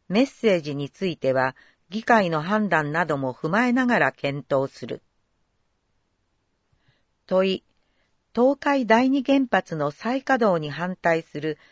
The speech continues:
市民の活動をどう受け止めているのか。答え、市民団体の方々が東海第二原発の再稼働に反対し、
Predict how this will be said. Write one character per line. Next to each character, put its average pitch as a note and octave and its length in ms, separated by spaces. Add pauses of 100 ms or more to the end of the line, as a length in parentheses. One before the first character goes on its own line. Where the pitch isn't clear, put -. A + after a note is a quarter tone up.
(160)
市 C4 220
民 A#3+ 180
の D3+ 140
活 D3+ 340
動 D#3 160
を C#3+ 320 (260)
ど A#3 320
う D#3 40
受 G#3+ 180
け - 80
止 G#3+ 60
め G3+ 120
て F#3+ 160
い F3+ 60
る F3 120
の E3+ 120
か。 - 220 (1900)
答 A3 380
え、 C3+ 160 (760)
市 - 240
民 C#4 220
団 D4+ 220
体 F#3+ 220
の D3+ 140
方 - 260
々 F#3+ 320
が B2+ 240 (400)
東 B3+ 220
海 C4+ 240
第 A#3+ 200
二 C4+ 140
原 C#4 260
発 - 240
の D3+ 140
再 A#3+ 300
稼 C4+ 180
働 F#3 180
に C3+ 120
反 E3 260
対 D3+ 260
し、 - 300